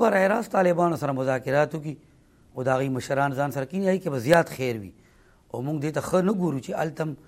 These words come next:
خلک شهیدان کیږي، دلته هم خلک شهیدان کیږي، هلته هم جنګونو کې، جهاد کې خلک، آه، په بمونو آلوزې، والوتلې کیږي، د بچي، زنانې مري، پاکستان په خاوره او په هم-، هر ځای کې په ډرون حملو باندې. نو دا د انسانیت ډېر لوی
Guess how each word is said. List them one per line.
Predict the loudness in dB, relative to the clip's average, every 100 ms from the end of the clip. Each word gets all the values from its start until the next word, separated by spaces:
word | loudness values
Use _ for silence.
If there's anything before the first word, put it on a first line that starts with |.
| _ _ _ -6
خلک | 0 0 -2
شهیدان | -8 -2 -2 -2
کیږي، | -8 -8 -8 -4
دلته | -4 -4
هم | -6
خلک | -4 -4 -6
شهیدان | -6 -6 -6
کیږي، | -8 -8 -6 -6
هلته | -6 -6
هم | -6
جنګونو | -6 -4 -6 -6
کې، | -8 -10 _ _ _ -6
جهاد | 0 2 0
کې | -2 -4
خلک، | -2 -2 -4 _ _ _ -10
آه، | -4 -2 -2 -4 -4
په | -2
بمونو | -2 0 0 0 0
آلوزې، | 0 -2 -4 -4
والوتلې | -4 -4 -6 -8 -8 -8
کیږي، | -8 -8 -6
د | -6
بچي، | -6 -8 -8 -6
زنانې | -6 -6 -4 -4 -6
مري، | -4 -6 -8 -18 -20 _ -6
پاکستان | -6 -6 -4 0 0 0
په | -4
خاوره | -2 0 0
او | -2
په | -4
هم-، | -6 -10 -16 _ 0
هر | 2 2
ځای | -2
کې | -4
په | -6 -4
ډرون | -4 -4 -4
حملو | -4 -4 -2
باندې. | -2 -2 -6 -10 _ _ _ _
نو | -12 -2
دا | 0
د | 0 -2
انسانیت | -2 -2 -2 -2 -4 -2
ډېر | -2 0
لوی | -2